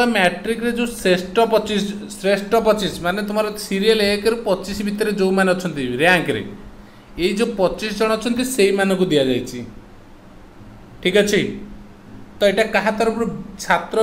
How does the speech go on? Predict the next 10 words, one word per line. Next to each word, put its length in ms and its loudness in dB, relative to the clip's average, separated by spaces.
ବିଜେଡ଼ି 380 2
ଆଉ 100 4
ଓଡ଼ିଶା 280 4
ମୋ 80 6
ପରିବାର 320 6
ତରଫରୁ 340 4
ବିଜୁ 360 -2
ପ୍ରତିଭା 340 4
ସମ୍ମାନ 300 2
ଆକାରରେ 340 -2